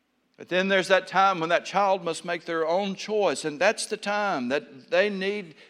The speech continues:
a clear presentation of the gospel. Remember,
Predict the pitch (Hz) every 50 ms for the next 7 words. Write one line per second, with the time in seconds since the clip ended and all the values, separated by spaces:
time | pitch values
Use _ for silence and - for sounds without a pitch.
0 | _ - 131 - _ - - - 214 214 214 208 190 196 - - 170 165 156 156
1 | 160 139 - 156 156 156 151 - 160 151 147 151 131 156 151 156 135 - - 139
2 | 131 123 147 170 196 220 233 233 226 208 185 160